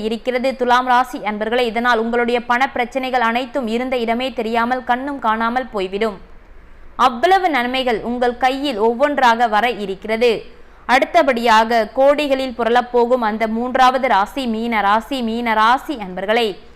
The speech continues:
மீன ராசிக்காரர்களுக்கு சூரியன் மற்றும் செவ்வாய் அபரிதமான பலவிதமான நல்ல பலன்களை எல்லாம் அளிக்கப் போகிறது. சூரியன் மீன ராசியின்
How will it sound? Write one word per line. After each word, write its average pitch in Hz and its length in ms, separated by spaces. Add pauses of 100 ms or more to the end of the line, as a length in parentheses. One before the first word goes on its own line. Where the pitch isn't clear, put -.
(400)
மீன 330 340
ராசிக்காரர்களுக்கு 240 1300
சூரியன் 294 460
மற்றும் 247 340
செவ்வாய் 220 540
அபரிதமான 220 880 (560)
பலவிதமான 277 920
நல்ல 254 460
பலன்களை 262 480
எல்லாம் 240 380
அளிக்கப் 269 460
போகிறது. 208 640
சூரியன் 247 600
மீன 262 300
ராசியின் 240 640